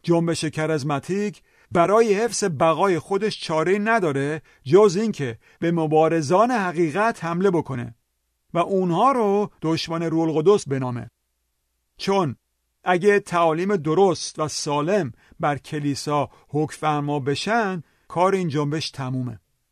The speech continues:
در این میان مسیحیان شاخهٔ انجیلی از ترسشون سکوت کردن. ما وقتی تصمیم گرفتیم در مورد جنبش کاریزماتیک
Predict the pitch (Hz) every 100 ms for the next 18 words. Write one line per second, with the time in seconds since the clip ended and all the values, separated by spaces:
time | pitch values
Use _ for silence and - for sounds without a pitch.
0 | _ _ _ _ _ _ _ _ _ _
1 | _ _ _ _ _ _ _ _ _ _
2 | _ - 160 190 185 185 214 233 220 _
3 | _ - 180 185 202 196 196 240 - 190
4 | 185 202 226 196 135 165 185 165 - _
5 | - 160 135 - 185 254 208 190 165 156
6 | 151 156 _ - - 143 151 143 135 117
7 | 104 117 117 _ _ _ _ _ _ _
8 | _ _ _ _ _ _ _ _ - 160
9 | 170 165 175 151 147 - 190 175 156 156
10 | - 170 151 143 139 139 147 160 156 131
11 | 135 147 175 165 139 131 107 135 165 170